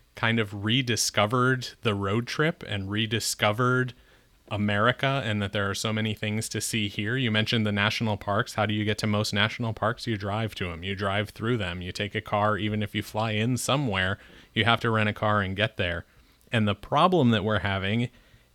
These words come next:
is that a lot of rental car companies, since they weren't renting cars 'cause nobody was traveling, some have gone bankrupt, some have cut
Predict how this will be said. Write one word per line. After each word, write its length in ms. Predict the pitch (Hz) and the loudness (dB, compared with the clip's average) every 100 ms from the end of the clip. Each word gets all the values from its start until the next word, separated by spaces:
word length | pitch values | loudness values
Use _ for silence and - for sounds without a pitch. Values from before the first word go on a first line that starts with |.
| - | 2
is 260 | 120 117 113 | 4 4 2
that 300 | 113 113 - | 2 2 0
a 80 | 113 | -2
lot 400 | 107 110 127 147 | 4 4 4 4
of 300 | 131 120 113 | 2 2 0
rental 360 | 120 123 139 | 2 2 2
car 220 | - 110 | 4 4
companies, 540 | 101 101 95 101 107 - | 4 0 0 0 0 0
since 320 | - 107 - | -2 -2 0
they 120 | 98 | -2
weren't 280 | 92 104 - | 0 -2 0
renting 320 | 120 113 104 | 0 0 0
cars 280 | 123 135 120 | 2 2 0
'cause 160 | 104 98 | -2 -2
nobody 280 | 107 104 98 | 0 0 -2
was 160 | 92 | -2
traveling, 540 | - 127 147 110 101 120 | 0 2 2 2 0 0
some 260 | - 107 | 0 0
have 160 | 120 110 | 0 0
gone 280 | 113 107 101 | 2 2 2
bankrupt, 580 | 98 98 - 131 - - | 0 0 0 0 0 -6
some 280 | - 107 | -2 -2
have 280 | 95 95 - | -2 -4 -6
cut 360 | - 117 113 | 0 4 4